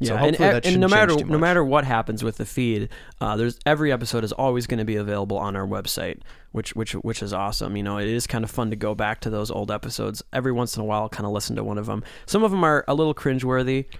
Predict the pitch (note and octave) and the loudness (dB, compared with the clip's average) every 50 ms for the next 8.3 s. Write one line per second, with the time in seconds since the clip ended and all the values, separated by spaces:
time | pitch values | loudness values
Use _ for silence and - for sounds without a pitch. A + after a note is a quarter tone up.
0 | - - - C3+ C3 B2+ B2 A#2+ A#2+ A#2 A#2+ C3+ C3+ D#3+ D#3+ C3 D3 C#3+ B2 A2 | -14 -6 -2 0 0 2 2 2 2 2 2 2 4 4 4 4 4 2 2 2
1 | - B2+ B2+ C3+ - B2+ A#2 - - A#2 A2+ A2 G#2 G#2+ - A#2+ B2 A#2+ A#2+ A#2 | 2 0 0 2 2 0 0 0 -2 -2 -2 -2 -2 -4 -4 0 2 2 2 0
2 | A#2+ A2+ A#2+ A2 A2+ A2+ G#2 G2+ - - - - D3+ C#3+ - - - G#2 - A2+ | 0 -2 0 0 0 0 -2 -4 -6 -4 0 2 2 2 0 -2 -4 -4 -4 -4
3 | G#2 - - G2 F#2 F2+ F#2 - - - - - - - A#2+ A2+ A2 G#2 G#2 - | -4 -4 -4 -2 -4 -4 -4 -6 -10 -14 -16 -8 -4 -2 0 0 0 -2 -4 -6
4 | - - B2 A2+ G#2+ G2 - A#2 A#2 C#3 A#2 B2 B2 A#2 A2 G#2+ G#2+ - - - | -6 -4 -2 0 0 -2 -4 -2 -4 -2 0 0 0 0 0 -2 -4 -6 -4 -2
5 | A#2+ A#2 A#2 A2 G#2 G2+ G2 G2 G#2+ - - E3 F3 F3+ E3+ - F#3 D#3 - - | 0 0 0 0 0 0 -2 -2 -4 -6 -4 -2 0 0 2 0 0 0 0 0
6 | D#3 C#3+ C#3+ C#3 A2 G2+ G2 - - G2 F#2 F#2+ - - - - A2 G2+ G2+ G2+ | -2 -2 0 0 -2 -2 -2 -2 -4 -4 -4 -4 -6 -8 -6 -4 -2 -2 0 -2
7 | G2 - - G#2 F#2+ F2+ F#2 G#2 A#2+ B2 C#3+ C#3 C3 - - - A#2+ A2+ G#2+ G#2 | -2 -2 -2 -2 0 0 -2 -2 -2 -2 -2 -4 -6 -6 -4 -4 -2 -2 -2 -4
8 | F#2+ F#2+ G2 F#2+ F#2 | -4 -2 -2 -2 -4